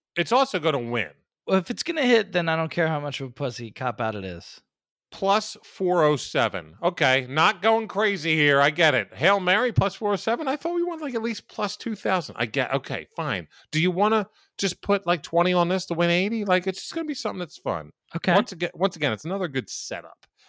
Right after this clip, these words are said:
Speaker 1: Another good setup for Monday Night Football. Tampa money line. I look, eh, there's gonna be a theme this week.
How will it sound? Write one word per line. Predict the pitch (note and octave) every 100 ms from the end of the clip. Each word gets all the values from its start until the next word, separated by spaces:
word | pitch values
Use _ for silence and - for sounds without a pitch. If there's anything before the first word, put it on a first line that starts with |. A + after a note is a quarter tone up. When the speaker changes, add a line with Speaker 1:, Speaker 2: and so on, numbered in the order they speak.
| _ D3
Speaker 1:
Another | C3+
good | A2+ G2
setup | - G2+ D#2+ D2+ -
for | E2
Monday | D#2 D#2
Night | D#2 D2+ -
Football. | G2+ - D2+ D2 _ _ _ _ _ _ _
Tampa | - D#3 E3+ F#3+ A3
money | F#3+ D#3+ D#3+ D#3+
line. | D3+ D3+
I |
look, | E3 E3 D#3
eh, | - - _ _ E3
there's | E3 D#3+
gonna | G3+ E3+
be | E3+ F#3+
a |
theme | E3+ - F3+ E3+ C#3
this | G2+ F2 -
week. | F2 D2+